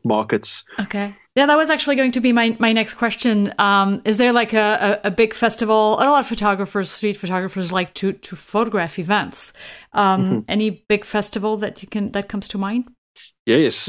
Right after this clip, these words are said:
Speaker 1: uh, there's the Cape Town Jazz Festival. Um, I think it's called the North Sea Jazz Festival. That's, that's a great attraction. We have Fashion Week, obviously. Um, the Cape Town Carnival happens annually. Uh,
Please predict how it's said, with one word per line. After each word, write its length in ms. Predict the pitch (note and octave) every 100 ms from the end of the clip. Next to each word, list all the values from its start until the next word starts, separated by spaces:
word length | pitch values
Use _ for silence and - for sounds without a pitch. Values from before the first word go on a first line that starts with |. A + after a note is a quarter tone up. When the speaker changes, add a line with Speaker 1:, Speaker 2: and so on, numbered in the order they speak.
| -
Speaker 1:
uh, 340 | B2+ C3+ C3
there's 240 | B2 C3+ B2
the 440 | C3 B2 B2 F3+ -
Cape 160 | C3+
Town 140 | - B2
Jazz 240 | A#2 C3
Festival. 520 | - B2+ - A2 G#2 - -
Um, 400 | A#2 A2 A2 G#2+ _ _
I 40 | A2
think 120 | C#3
it's 60 | B2+
called 120 | B2+
the 40 |
North 260 | G#2+ A#2+ C3
Sea 320 | - - C3
Jazz 320 | A#2 A2 A2+
Festival. 540 | - B2 - G#2 - G#2+
That's, 260 | A2 -
that's 260 | - A#2 -
a 40 |
great 260 | G#2+ G#2 G2+
attraction. 480 | G2 - - C3 C3+ - - - -
We 60 | A#2+
have 180 | A#2 -
Fashion 340 | C3 A#2 B2+
Week, 240 | B2 A#2+ -
obviously. 640 | G#2+ A#2 - A#2+ A#2 A2+ - G3+
Um, 440 | A2 G#2 G#2+ G2+ G#2+ -
the 60 |
Cape 200 | A2 B2+
Town 160 | - A2+
Carnival 400 | - A#2+ A#2+ A#2
happens 340 | A2+ A2+ A#2 -
annually. 440 | A2+ A2+ A#2+ D#3+ - - - - - _ -
Uh, 500 | G#2 G#2 A2 A2